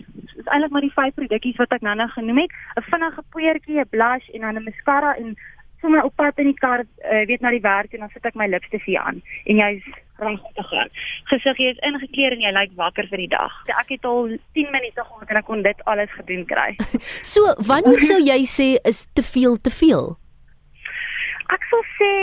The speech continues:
Speaker 1: jy sien, baie meisies sukkel bietjie met wenkbroue, want omdat dit ook nou baie in die mode is, gaan almal bietjie oorboord.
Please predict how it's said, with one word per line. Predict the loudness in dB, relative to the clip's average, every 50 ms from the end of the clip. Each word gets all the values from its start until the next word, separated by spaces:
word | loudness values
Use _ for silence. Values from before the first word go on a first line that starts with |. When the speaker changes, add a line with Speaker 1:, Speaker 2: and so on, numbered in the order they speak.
| -2 -2 -4 -8 -10 -10 -10 -8 -2
Speaker 1:
jy | -2 0 0 0
sien, | -2 -2 2
baie | 4 4 4 4 2 2
meisies | 0 0 -2 -2 -4 -8 -12 -14 -6 -6
sukkel | -6 -4 -2 -4 -4 -4
bietjie | -6 -6 -6 -4
met | -4 -6 -2
wenkbroue, | 0 0 0 0 -2 -2 0 0 2 2 0 0 -2 -2 -4 -6 -12 -20 -20 -12 _
want | -6 -6 -6 -6
omdat | -8 -2 0 0 0
dit | 2 -2 -4 -4
ook | -6 -2
nou | 0 0 0 0
baie | -2 0 2 2 2 2
in | 0 -4
die | -10 -14 -10
mode | -6 -4 -2 -2 -2 -2 -2
is, | -4 -6 -6 -6
gaan | -4 -4 -4 -4
almal | -4 -4 -4 -2
bietjie | -2 -2 -2 -2 0
oorboord. | 0 0 0 -2 -6 -4 0 0 0 0